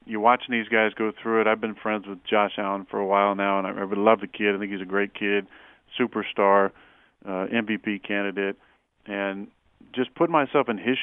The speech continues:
shoes as he's watching a, a teammate, you know, be, have to be resuscitated on the field. I can't even imagine. There's no words to, to even think about how that would be. And so I just reached out to him and sent him my love and, and thoughts.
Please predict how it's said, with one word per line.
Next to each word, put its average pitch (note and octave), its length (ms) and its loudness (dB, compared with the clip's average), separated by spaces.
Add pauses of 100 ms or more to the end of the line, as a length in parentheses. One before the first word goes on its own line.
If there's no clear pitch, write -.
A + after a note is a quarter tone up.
(100)
shoes F#2+ 280 -6
as G2 100 -4
he's B2 180 -6
watching G#2+ 580 0 (580)
a, G2+ 200 -12
a G2 40 -14
teammate, A2+ 600 -2 (400)
you G#2 120 -10
know, G2 220 -6 (200)
be, A2+ 120 -4
have A#2 220 -2
to A2+ 80 -18
be A2 100 -2
resuscitated G#2 680 -4
on F#2+ 100 -6
the F2+ 160 -12
field. G#2+ 240 0 (180)
I C3+ 100 -6
can't D3+ 240 -8
even G#2 180 -6
imagine. G#2 680 -4
There's A#2 180 -4
no B2 140 2
words B2+ 420 2 (120)
to, A2 200 -2 (400)
to A#2 140 -2
even A2 340 -4
think F#3 180 -2
about G#2 300 2
how A2+ 140 4
that G#2+ 160 2
would F2+ 180 -4
be. B2 320 -2 (540)
And G#2+ 160 -12
so A#2 60 0
I C3 80 2
just C#3 180 -2
reached A#2+ 200 0
out A2+ 200 4
to G2+ 80 -6
him A#2 300 -2
and G2+ 180 -8
sent A2 140 -6
him G#2 60 -4
my G2+ 120 2
love G#2 360 2
and, F#2 140 -8 (360)
and G2 140 -8
thoughts. G#2+ 360 2